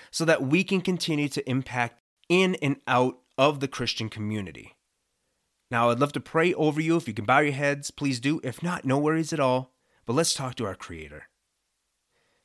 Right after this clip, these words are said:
God, we want to continue to trust in your ways. We know you have everything planned out, and we will continue to trust that when you need for us to go,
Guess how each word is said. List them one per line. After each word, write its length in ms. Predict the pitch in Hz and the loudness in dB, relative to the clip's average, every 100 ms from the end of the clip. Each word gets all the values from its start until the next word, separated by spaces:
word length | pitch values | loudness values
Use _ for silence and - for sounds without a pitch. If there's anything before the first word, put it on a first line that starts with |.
| _ _ | _ _
God, 420 | - 143 160 165 - _ _ _ _ | -2 2 4 2 -4 _ _ _ _
we 200 | - 214 | 2 4
want 320 | 180 170 170 | 4 0 -2
to 80 | 156 | -2
continue 580 | 143 131 - - 180 180 | -2 -2 -2 -2 -2 -2
to 160 | - | -4
trust 480 | 131 - - 147 - | -4 -6 -4 -4 -2
in 140 | 135 127 | 0 0
your 160 | 123 | 0
ways. 580 | 110 95 95 92 - - - _ _ _ _ _ _ _ _ _ - | -2 -4 -6 -6 -8 -8 -14 _ _ _ _ _ _ _ _ _ -4
We 200 | 151 165 | 2 4
know 200 | 180 190 | 6 6
you 180 | 180 160 | 4 0
have 380 | 139 131 107 - - | -2 -4 -4 -6 0
everything 580 | 185 202 175 185 180 | 0 0 -4 -2 -2
planned 480 | 170 - 170 180 165 | -2 -6 -4 0 2
out, 240 | 156 160 143 | 4 4 2
and 120 | 127 | -2
we 100 | 160 | -2
will 140 | 135 | -2
continue 580 | - 110 - - 226 226 | -4 -6 -4 0 2 2
to 100 | 180 | 0
trust 420 | 135 - 185 180 - | 0 0 0 0 -2
that 160 | - | -4
when 300 | 107 110 110 | -4 -4 -2
you 220 | 135 214 | 0 2
need 400 | 208 180 185 147 | 2 0 -2 -6
for 180 | - - - | -10 -8 -2
us 220 | 196 - | 0 0
to 100 | 185 | -2
go, 520 | 139 135 165 175 175 | 0 6 8 8 4